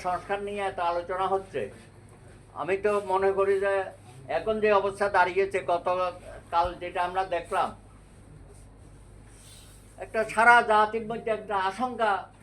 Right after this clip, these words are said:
তৈরি হয়েছে ঘরে ঘরে। আমরা মনে হচ্ছে যেন আবার কেন আন্দোলন, আবার কেন সংগ্রাম?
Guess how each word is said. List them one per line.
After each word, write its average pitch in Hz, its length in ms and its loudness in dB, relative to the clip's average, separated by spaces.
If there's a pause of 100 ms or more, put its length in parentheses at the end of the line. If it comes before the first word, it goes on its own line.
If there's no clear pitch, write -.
(120)
তৈরি 190 240 6
হয়েছে 139 340 -8 (640)
ঘরে 196 280 4
ঘরে। 147 240 -4 (1700)
আমরা 214 480 0 (180)
মনে 202 220 2
হচ্ছে 220 260 2
যেন 214 200 -2
আবার 214 400 2
কেন 220 180 -6
আন্দোলন, 175 500 -4
আবার 196 260 0
কেন 208 240 -4
সংগ্রাম? 156 440 -4